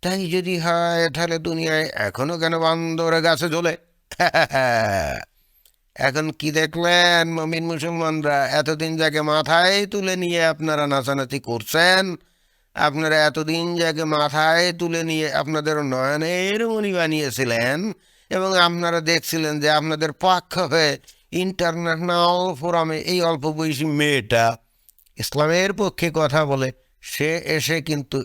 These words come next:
এমন একটা কথা বলল যেটা আপনাদের এতদিনকার প্রচার প্রচারণা প্রপাগান্ডা একেবারে ধুলায় ধুলি সাৎ করে দিল।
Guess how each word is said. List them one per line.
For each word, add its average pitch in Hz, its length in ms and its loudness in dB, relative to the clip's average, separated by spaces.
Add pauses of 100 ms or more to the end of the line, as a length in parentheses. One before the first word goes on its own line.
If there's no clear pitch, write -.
(120)
এমন 233 280 2
একটা 180 300 -2
কথা 131 260 0
বলল 120 760 -2 (640)
যেটা 139 480 0
আপনাদের 147 840 2
এতদিনকার 151 720 0
প্রচার 139 520 0
প্রচারণা 135 680 -2
প্রপাগান্ডা 135 800 0
একেবারে 135 420 -2
ধুলায় 123 420 0
ধুলি 113 280 -4
সাৎ - 520 0
করে 117 200 -4
দিল। 92 180 -6